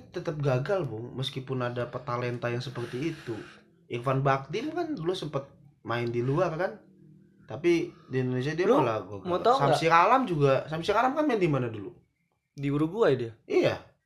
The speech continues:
Speaker 2: Apa latihan? Program
Speaker 1: Bukannya
Speaker 2: latihan.
Speaker 1: main deh?
Speaker 2: Enggak. Program latihannya di Uruguay dia. S A D kalau nggak salah.
Speaker 1: Hmm, ya balik ke Indonesia juga terkubur.
Speaker 2: Enggak, dia lagi naik lagi di Rans Cilegon. Anjir.
Speaker 1: Hmm, dibayangin Rans Cilegon.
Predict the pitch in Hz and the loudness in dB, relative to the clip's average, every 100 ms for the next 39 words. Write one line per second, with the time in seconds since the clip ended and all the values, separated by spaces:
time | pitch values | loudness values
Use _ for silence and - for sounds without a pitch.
0 | _ _ 165 180 170 143 151 143 131 139 | _ _ 0 6 8 8 6 6 4 -2
1 | - _ _ _ - 139 139 139 - 165 | -8 _ _ _ -4 0 2 4 4 4
2 | 131 143 127 - _ _ _ - 135 110 | 2 2 0 -6 _ _ _ -12 -10 -10
3 | - _ _ _ _ _ 143 139 151 151 | -12 _ _ _ _ _ 0 4 4 4
4 | 139 156 180 165 151 147 139 120 113 - | 6 4 6 4 4 4 4 2 -4 -6
5 | 143 143 - 151 156 185 151 127 120 113 | -2 0 2 2 6 4 2 -2 -4 -10
6 | 117 104 110 120 127 123 123 127 131 127 | -12 -12 -10 -6 -2 0 0 0 -2 -2
7 | 135 185 180 143 127 117 - - - 165 | -2 -2 -2 -2 0 0 -2 -10 -8 -8
8 | 120 95 - _ - 208 170 247 262 247 | -8 -10 -16 _ -2 2 6 8 8 6
9 | 214 285 247 202 220 226 214 202 220 233 | 6 8 8 6 4 4 4 6 6 6
10 | 226 208 190 156 165 156 - - 147 143 | 6 6 6 8 6 4 2 4 6 6
11 | 127 104 - - 165 180 170 151 156 160 | 4 2 -8 -6 -6 -6 -8 -8 -6 -6
12 | - - - - - 101 98 98 123 120 | -8 -12 -16 -12 -10 -10 -10 -4 -4 -4
13 | 101 101 101 95 87 110 123 | -6 -10 -10 -10 -6 -2 -2